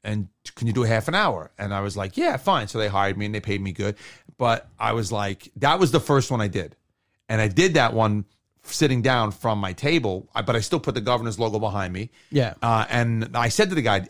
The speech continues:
Speaker 1: "I can stand to make this a show." And he goes, "Make, don't make it a show." He goes, "Sit down from where you are because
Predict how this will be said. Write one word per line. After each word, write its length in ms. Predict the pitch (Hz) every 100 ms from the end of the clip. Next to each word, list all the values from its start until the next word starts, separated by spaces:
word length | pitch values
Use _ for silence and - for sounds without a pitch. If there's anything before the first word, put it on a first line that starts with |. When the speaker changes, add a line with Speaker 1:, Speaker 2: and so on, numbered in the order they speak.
| _
Speaker 1:
"I 120 | 113
can 120 | 135 135
stand 300 | - 139 131
to 60 |
make 140 | 123 117
this 160 | 98
a 40 | 101
show." 340 | - 147 95
And 80 | 95
he 60 | 98
goes, 240 | 98 92 _ _ _ _ _ _ _
"Make, 380 | 123 151 170 135
don't 260 | 175 196
make 220 | 170 170 160
it 80 |
a 20 | 131
show." 180 | -
He 80 | 104
goes, 120 | 101
"Sit 300 | - - 127
down 200 | - 160
from 300 | 156 156 135
where 100 | 123 123
you 180 | 120
are 160 | 110 123
because 340 | 120 117 107